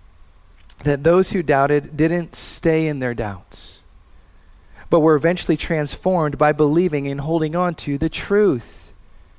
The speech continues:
And so that's what we're talking about in this series when we talk about doubting doubts. So who is Thomas?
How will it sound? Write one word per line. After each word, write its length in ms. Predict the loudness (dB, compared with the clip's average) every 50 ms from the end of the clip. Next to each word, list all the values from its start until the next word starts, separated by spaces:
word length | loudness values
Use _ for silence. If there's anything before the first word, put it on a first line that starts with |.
| -20 -20 -20 -20 -20 -20 -20 -20 -20 -20 -20 -20 -20 -20 -18 -14
And 80 | -6 -4
so 100 | -2 -2
that's 360 | 0 0 0 0 0 0 0
what 80 | 2
we're 100 | 2 0
talking 400 | 0 0 2 0 2 0 -2 -4
about 220 | 0 2 2 2 2
in 100 | 0 -2
this 140 | -6 -6 -8
series 440 | -8 -8 -4 0 2 2 2 0
when 80 | -2 -4
we 100 | -6 -4
talk 260 | -4 -2 -2 -2 0
about 320 | 2 2 2 2 0 -2 -2
doubting 540 | 0 0 2 2 0 0 -2 -4 -6 -8 -12 -14 -20 -20 -20 -12 -4
doubts. 840 | -2 0 0 0 0 -2 -2 -4 -8 -12 -14 -12 -12 -12 -14 -16 -18 -20 -20 _ -20 -20 -20 -20 -20 -20 -20 -20 -20 -20 -20 -20 -20 -20 -20 -20 -20 -20 -20 -20 -16 -14 -6
So 200 | 0 2 2 2
who 180 | 4 4 4 4
is 200 | 4 4 2 -2
Thomas? 600 | -2 -2 -2 -2 -4 -8 -12 -16 -20 -20 -20